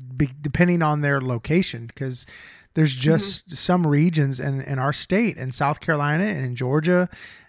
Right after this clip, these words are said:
Speaker 1: eh, you know, they, you could call 'em food deserts, you know, where they're
Speaker 2: Yes.
Speaker 1: only,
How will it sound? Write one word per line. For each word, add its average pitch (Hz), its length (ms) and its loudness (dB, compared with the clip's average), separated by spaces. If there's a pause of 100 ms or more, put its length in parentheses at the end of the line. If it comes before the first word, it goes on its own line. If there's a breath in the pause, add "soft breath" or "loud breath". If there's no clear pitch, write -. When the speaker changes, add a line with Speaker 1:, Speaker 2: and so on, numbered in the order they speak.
(140)
Speaker 1:
eh, - 360 -10
you 147 120 -2
know, 135 100 -2
they, 151 380 0
you 147 120 -4
could 165 180 0
call 156 220 4
'em 156 120 0
food 160 280 2
deserts, 135 720 -4
you 139 120 -6
know, 131 120 -6
where 139 240 -4
they're 151 200 2
Speaker 2:
Yes. - 140 -2
Speaker 1:
only, 139 600 0